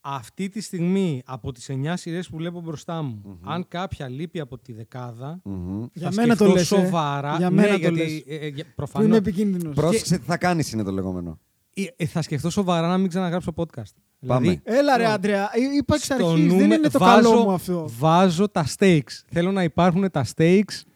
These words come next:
Speaker 3: Πού σου, ρε, διάολο.
Speaker 1: στο τραπέζι. Στο νούμερο εννιά βάζω τα Friends.
Speaker 3: Μαζί είμαστε.
Speaker 2: Στο
Speaker 3: Συμφωνούμε,
Speaker 2: εννιά, ε.
Speaker 3: συμφωνούμε.
Speaker 1: Στο εννιά.
Speaker 3: Πρέπει να είναι crack the,
Speaker 2: Περίμενε.
Speaker 3: το top ten.
Speaker 2: Ερώτηση.
Speaker 1: Ναι.
Speaker 2: Υπάρχει άλλη κομμωδία στο top ten σου;
Speaker 1: Βεβαίως.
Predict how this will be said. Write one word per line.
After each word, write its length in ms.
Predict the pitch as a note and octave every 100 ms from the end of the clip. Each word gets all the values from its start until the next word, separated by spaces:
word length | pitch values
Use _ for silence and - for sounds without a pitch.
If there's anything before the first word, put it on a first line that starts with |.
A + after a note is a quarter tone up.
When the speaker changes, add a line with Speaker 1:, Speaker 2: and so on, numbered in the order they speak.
| -
Speaker 3:
Πού 60 |
σου, 240 | F#3 - F3+
ρε, 140 | E3
διάολο. 280 | D#3 D#3+ D#3
Speaker 1:
στο 80 | D#3
τραπέζι. 580 | D3 E3 G3 F3+ A#2+ G#2+
Στο 160 | - C#3+
νούμερο 240 | F3 G3+
εννιά 400 | F#3 F#3+ G#3 F#3+
βάζω 380 | D#3 B2 F3 F3+
τα 160 | G3+ -
Friends. 280 | F#3 E3+ A#2+ G2+ _ _ _ _ _ -
Speaker 3:
Μαζί 320 | F3+ E3+ F#3
είμαστε. 380 | E3+ D3 - C#3+ _ _ _ _
Speaker 2:
Στο 280 | _ - -
Speaker 3:
Συμφωνούμε, 340 | A#2+ A#2 G#3 A#3+
Speaker 2:
εννιά, 120 | A3 F#3+
ε. 40 |
Speaker 3:
συμφωνούμε. 260 | A2 F2+ E2+
Speaker 1:
Στο 220 | F3 D#3+
εννιά. 400 | D3+ D3+ D3 G#2 - _ _
Speaker 3:
Πρέπει 320 | - G3+ G#3+
να 160 | A#3+ A#3
είναι 340 | A#3+ B3 C4+ C#4 _ -
crack 600 | G#3+ A#3+ A#3+ - - D#3+
the, 760 | F#3 E3+ D#3+ D3+ D3+ D3+ D3 D3
Speaker 2:
Περίμενε. 500 | C3+ D3+ B2 F2 D#2+
Speaker 3:
το 160 | E3+ -
top 40 | D3+
ten. 100 | C#3
Speaker 2:
Ερώτηση. 720 | B2 C3+ E3 D3+ - - - -
Speaker 1:
Ναι. 260 | D3+ D#3 G2+ - _ _ -
Speaker 2:
Υπάρχει 560 | A2+ - B2 C#3 C#3+
άλλη 140 | C3 C#3+
κομμωδία 440 | D3+ C3+ G#2 A#2+
στο 100 | A#2+ -
top 220 | G#2 -
ten 60 | G2
σου; 100 | -
Speaker 1:
Βεβαίως. 420 | D3 B2 A#2 F2+